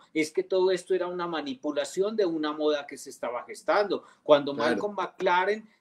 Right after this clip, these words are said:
Speaker 1: llega y
Speaker 2: Claro,
Speaker 1: dice,
Speaker 2: claro.
Speaker 1: "Voy a, voy a contratar a los Sex Pistols porque aquí veo una cosa", el man se arma una movida de marketing
Speaker 2: Claro.
Speaker 1: absolutamente impresionante. Él, ah, coge a, a, a Sid Vicious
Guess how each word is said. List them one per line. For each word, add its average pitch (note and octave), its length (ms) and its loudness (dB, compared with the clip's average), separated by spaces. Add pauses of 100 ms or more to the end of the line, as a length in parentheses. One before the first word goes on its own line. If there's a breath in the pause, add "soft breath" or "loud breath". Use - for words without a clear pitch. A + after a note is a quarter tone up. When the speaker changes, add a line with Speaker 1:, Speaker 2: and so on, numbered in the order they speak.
Speaker 1:
llega F#3+ 300 -2
y G#3 100 -6
Speaker 2:
Claro, G#3+ 80 -6
Speaker 1:
dice, A3 320 -2 (280)
Speaker 2:
claro. - 180 0
Speaker 1:
"Voy G3 180 0
a, A3 120 -4
voy F3+ 340 -4
a G#3+ 160 -4
contratar F3 580 -4
a F#3+ 100 -4
los G#3 200 -4
Sex - 280 -10
Pistols G3 640 -6
porque - 320 -8
aquí G#3+ 300 -8
veo A3 200 2
una A3 280 -2
cosa", G#3 400 2 (180 soft breath)
el D#3 200 0
man E3 240 -4
se A#3+ 180 2
arma A3 340 -2
una A3+ 320 0
movida A#3+ 1040 -2 (300)
de E3+ 320 0
marketing D#3+ 840 -2 (680)
Speaker 2:
Claro. C#3+ 240 2
Speaker 1:
absolutamente G3 680 -2
impresionante. D#3 840 -6
Él, D3 180 -6
ah, C#3 160 -4 (300 loud breath)
coge E3+ 420 4
a, G#3+ 200 0
a, D3+ 240 -2 (160)
a C#3+ 40 -4
Sid F3 300 -10
Vicious G#3+ 600 -10